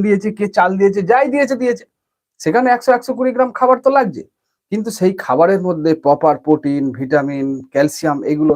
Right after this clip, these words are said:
থাকতে হবে। তার কারণ প্রত্যেক দিন বা একদিন ছাড়া বা দুদিন ছাড়া এই মুরগিটার শরীর থেকে এই ডিম হিসাবে ক্ষয়ে ক্ষয়ে চলে যাচ্ছে ভিটামিন, প্রোটিনগুলো। তাহলে যদি আমি প্রথমেই এই ডিম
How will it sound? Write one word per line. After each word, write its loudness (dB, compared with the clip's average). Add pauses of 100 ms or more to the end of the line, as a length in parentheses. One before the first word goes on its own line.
(140)
থাকতে -6
হবে। 0 (400)
তার 0
কারণ 2 (280)
প্রত্যেক 0 (100)
দিন 0 (380)
বা 4 (760)
একদিন 2
ছাড়া 2
বা 4
দুদিন -2
ছাড়া 2 (140)
এই 2
মুরগিটার 0
শরীর -2
থেকে -4 (420)
এই 6 (140)
ডিম 4 (120)
হিসাবে 2 (380)
ক্ষয়ে 8
ক্ষয়ে 6 (100)
চলে 6
যাচ্ছে 2 (380)
ভিটামিন, 2 (120)
প্রোটিনগুলো। -6 (760)
তাহলে 4 (120)
যদি 6 (100)
আমি 4 (100)
প্রথমেই 4 (680)
এই 6
ডিম 2